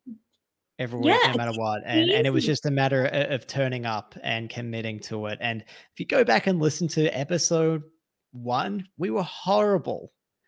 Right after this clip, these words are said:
Speaker 1: It's so <laughs> embarrassing to go back and listen to it, but we committed to the process, we turned up, and then we slowly added different ways of repurposing it and
Speaker 2: Yeah.
Speaker 1: turning it into a proper demand engine for us.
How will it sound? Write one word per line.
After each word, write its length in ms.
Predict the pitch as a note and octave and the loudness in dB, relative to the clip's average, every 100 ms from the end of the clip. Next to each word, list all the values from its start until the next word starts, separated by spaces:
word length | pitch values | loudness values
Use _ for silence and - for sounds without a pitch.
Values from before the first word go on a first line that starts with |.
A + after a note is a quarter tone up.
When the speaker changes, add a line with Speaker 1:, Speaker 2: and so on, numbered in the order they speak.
| _ _ | _ _
Speaker 1:
It's 180 | D#3 - | -2 -2
so 180 | - G#3 | 0 2
<laughs> 140 | D3 | 4
embarrassing 640 | F#3 F3 D#3+ F3+ F#3+ - C3 | 4 2 0 2 0 -2 -6
to 80 | - | -4
go 200 | C#3 F3 | 0 2
back 260 | D#3+ D3+ | 2 2
and 120 | D#3 C3 | 0 0
listen 320 | D3 - D#3 | -2 -2 -4
to 200 | - G#2+ | -4 -6
it, 160 | F#2+ - | -8 -4
but 220 | C3 C3 C3+ - _ _ - | 0 0 -2 -10 _ _ -8
we 80 | C#3+ | -4
committed 460 | - B2 C3+ C3+ | -2 2 2 2
to 100 | - | -2
the 80 | B2+ | -6
process, 640 | - A#2 A#2 - A#2+ A2+ - | -6 -4 -4 -2 -4 -4 -8
we 100 | A2 | -10
turned 420 | - A#2+ A#2+ A2+ | -4 -2 -2 -2
up, 280 | A2 G#2+ - _ _ _ _ _ - | -2 -4 -6 _ _ _ _ _ -4
and 200 | A#2+ A#2 | -2 -2
then 160 | A#2 | -2
we 120 | A2+ | -2
slowly 440 | A2+ - A#2+ A#2 C3 | -2 0 2 2 0
added 280 | A2 A2+ G#2+ | -2 -2 -6
different 320 | A#2 - A#2 | -8 -8 -6
ways 260 | A2+ A2 A2 | -4 -2 -4
of 120 | A2 | -8
repurposing 760 | G#2+ - D#3+ D3+ C3+ - B2 | -10 0 0 2 -2 -4 -4
it 80 | C3 | -4
and 160 | C#3 A#3+ | -6 -4
Speaker 2:
Yeah. 60 | |
Speaker 1:
turning 240 | D#3+ A2+ A2 | -2 -2 -4
it 60 | |
into 160 | - A2+ | -6 -10
a 40 | |
proper 280 | A2 A#2 A2+ | -8 -8 -8
demand 360 | A2 G#2+ G#2+ G#2+ | -8 -6 -8 -8
engine 220 | G2+ G#2 | -12 -16
for 260 | - F#2 F2 | -12 -12 -10
us. 260 | - - | -12 -14